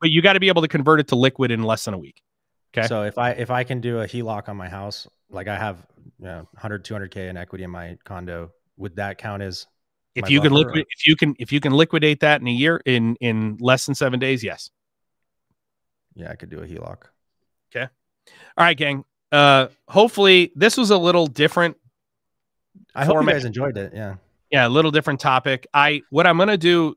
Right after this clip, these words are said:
Speaker 1: the action items for us coming out of here, I am gonna try and put together the blockchain use case, the actual real world example, the case study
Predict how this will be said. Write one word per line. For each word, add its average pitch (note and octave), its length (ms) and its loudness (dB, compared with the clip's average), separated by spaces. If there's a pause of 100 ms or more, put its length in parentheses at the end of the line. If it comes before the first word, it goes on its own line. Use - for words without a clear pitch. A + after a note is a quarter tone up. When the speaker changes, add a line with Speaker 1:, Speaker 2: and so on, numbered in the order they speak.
Speaker 1:
the C#3 120 0
action D3 420 0
items C#3+ 240 0
for C3 140 -6
us B2 80 -6
coming A#2+ 200 -6
out A#2 140 -4
of A#2 60 -12
here, G#2+ 160 -10 (720)
I D#3 120 4
am G3+ 200 4
gonna F3+ 160 2
try D#3+ 180 2
and C#3+ 100 -2
put D3 140 -4
together C3+ 300 0
the A#2 100 -6
blockchain A#2 460 -2
use A#2+ 180 -8
case, C3+ 340 -8
the A2 180 -12
actual A#2 640 -4
real A#2 260 -2
world A2+ 240 -2
example, A2 640 -8 (300)
the A#2 80 -14
case B2 320 -2
study A#2 520 -4